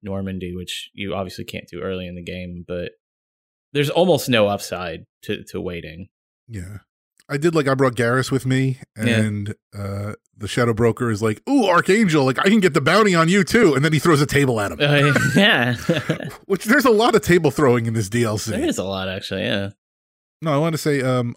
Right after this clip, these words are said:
Speaker 2: I did play through this, uh, on my playthrough where I did romance Liara. And what's nice is at the end of it, like, you get to invite Liara back to the ship,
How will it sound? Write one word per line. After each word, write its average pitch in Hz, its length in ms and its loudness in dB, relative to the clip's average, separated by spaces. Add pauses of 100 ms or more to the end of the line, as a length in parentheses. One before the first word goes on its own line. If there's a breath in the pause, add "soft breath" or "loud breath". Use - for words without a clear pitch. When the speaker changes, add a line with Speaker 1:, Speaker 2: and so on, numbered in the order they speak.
(120)
Speaker 2:
I 143 140 -2
did 202 320 -2
play 170 240 0
through 147 320 -2
this, 139 440 -2 (200)
uh, 120 440 -4
on 123 160 -4
my 120 240 -2
playthrough 117 760 -2 (260 soft breath)
where 117 180 -2
I 113 60 0
did 120 160 0
romance 123 480 0 (240)
Liara. 147 520 0 (840)
And 131 480 0
what's 143 260 -2
nice 160 280 0
is 143 100 -2
at 135 80 -2
the 143 140 0
end 147 140 0
of 127 100 0
it, 123 200 -4 (460)
like, 123 180 -8
you 127 60 -4
get 139 140 2
to 151 100 0
invite 139 240 2
Liara 139 360 2
back 135 380 -2
to - 120 -4
the 120 100 0
ship, 143 300 0